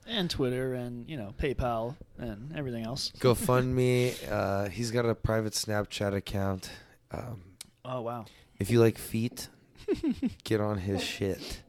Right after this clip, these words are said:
Speaker 1: Yeah. If you like Hobbit feet, I'm your man.
Speaker 2: He'll step in cakes and do all this kind of stuff for, like, twenty bucks. It's dope.
Speaker 1: Um,
Speaker 2: So
Speaker 1: s-, speaking of apologies real quick, I was just, uh,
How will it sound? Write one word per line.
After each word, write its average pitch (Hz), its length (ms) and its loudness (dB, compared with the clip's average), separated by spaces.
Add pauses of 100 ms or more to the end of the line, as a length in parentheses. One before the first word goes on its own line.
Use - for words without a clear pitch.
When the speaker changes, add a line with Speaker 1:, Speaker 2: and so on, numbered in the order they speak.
(280)
Speaker 1:
Yeah. 107 220 -8 (160)
If - 80 -6
you 156 60 4
like 147 120 4
Hobbit 131 300 2
feet, 123 280 -6 (680)
I'm 120 140 -6
your 123 80 -4
man. 123 280 -2 (140)
Speaker 2:
He'll 117 240 6
step - 360 4
in 117 140 2
cakes 113 480 0
and 90 260 -2
do 98 180 2
all 98 160 4
this 95 120 0
kind 92 220 -4
of 90 60 -2
stuff 95 240 -2
for, 92 80 -2
like, 92 160 0
twenty 95 280 -2
bucks. 90 400 -2
It's - 160 -8
dope. 85 340 -4 (300)
Speaker 1:
Um, 127 440 -4 (260)
Speaker 2:
So - 200 0 (200)
Speaker 1:
s-, 117 180 4 (100)
speaking 226 380 4
of 185 100 4
apologies 160 640 2
real 127 160 2
quick, 123 360 -2
I 135 120 2
was 147 160 4
just, 147 300 0
uh, 110 340 2